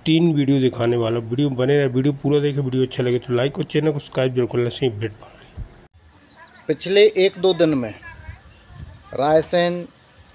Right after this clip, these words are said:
Speaker 2: दमोह सहित कई जिलों के जिला शिक्षा अधिकारियों ने तेईस प्रतिशत से कम परीक्षा परिणाम लाने वाले अतिथि शिक्षकों को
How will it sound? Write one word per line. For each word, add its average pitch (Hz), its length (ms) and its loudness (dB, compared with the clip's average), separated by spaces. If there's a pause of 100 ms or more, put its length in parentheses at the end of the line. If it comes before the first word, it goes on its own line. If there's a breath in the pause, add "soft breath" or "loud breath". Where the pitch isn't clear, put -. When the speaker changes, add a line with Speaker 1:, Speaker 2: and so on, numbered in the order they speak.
(160)
Speaker 2:
दमोह 147 500 2
सहित 160 360 2 (1080)
कई 175 180 4
जिलों 160 320 2
के 160 140 -6
जिला 147 280 2
शिक्षा - 340 4
अधिकारियों 135 640 2
ने 160 120 -2 (1400)
तेईस 175 280 -2
प्रतिशत 160 580 -4 (840)
से 143 100 -4
कम 160 340 -2
परीक्षा 143 360 0
परिणाम 139 420 0
लाने 139 300 0
वाले 131 360 0 (1000)
अतिथि - 440 0
शिक्षकों 143 520 -4
को 104 180 -10